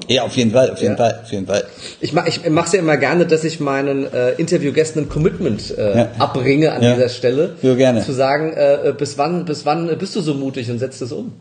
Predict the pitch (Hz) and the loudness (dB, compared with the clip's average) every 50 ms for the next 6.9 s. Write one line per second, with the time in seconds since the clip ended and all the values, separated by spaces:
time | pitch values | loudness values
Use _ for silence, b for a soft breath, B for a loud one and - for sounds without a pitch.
0 | - - 127 131 131 131 131 135 135 131 131 127 123 123 139 - 175 180 202 196 | 0 4 6 6 8 8 8 8 8 8 6 6 6 4 2 2 2 2 4 4
1 | 175 165 151 151 156 151 - 156 147 147 147 143 135 131 127 127 143 165 196 220 | 4 4 2 2 0 -2 -2 0 0 2 2 0 0 -2 -2 -2 -2 -2 -2 -4
2 | - 202 185 180 180 180 170 165 175 196 214 214 - - 175 175 175 170 156 143 | -6 -6 -6 -4 -4 -4 -2 0 2 2 2 2 4 4 4 6 6 4 4 2
3 | 131 - 131 113 127 131 - 113 98 101 - - - _ 135 151 170 165 175 180 | 0 0 0 0 0 -2 -4 -6 -8 -8 -10 -16 -12 _ 0 2 2 4 4 4
4 | 185 196 190 - 165 156 165 170 156 127 120 127 110 107 104 90 - - - _ | 4 4 2 0 0 0 2 2 0 -2 -2 -4 -4 -4 -8 -12 -14 -18 -20 _
5 | - 139 143 151 160 147 147 147 190 214 220 - - - - - - 175 190 214 | -10 -8 -8 -6 -8 -8 -6 -2 0 0 0 -2 -4 -6 -8 -2 2 4 4 6
6 | 202 185 175 180 185 175 175 175 175 156 143 131 135 127 110 92 - | 6 6 6 6 4 4 2 2 0 -2 -2 0 0 0 0 -2 -4